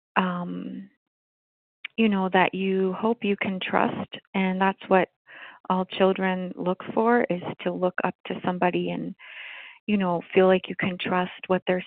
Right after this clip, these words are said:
saying is they have your best interest at heart. And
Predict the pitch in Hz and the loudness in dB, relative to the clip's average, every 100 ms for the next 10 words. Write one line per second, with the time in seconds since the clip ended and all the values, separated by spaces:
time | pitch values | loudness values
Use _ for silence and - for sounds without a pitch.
0 | - 185 185 180 175 185 - - _ _ | -4 -4 -4 -4 -6 -8 -14 -20 _ _
1 | _ - 190 180 185 - 180 - 180 - | _ 2 4 6 2 2 0 0 -2 -2
2 | 185 - 180 - 185 - - 170 - - | -4 -4 -6 0 0 0 0 2 2 -4
3 | - - - - - - - - 208 202 | -10 -10 -14 -16 -16 -16 -10 0 2 2
4 | 196 196 | 0 -4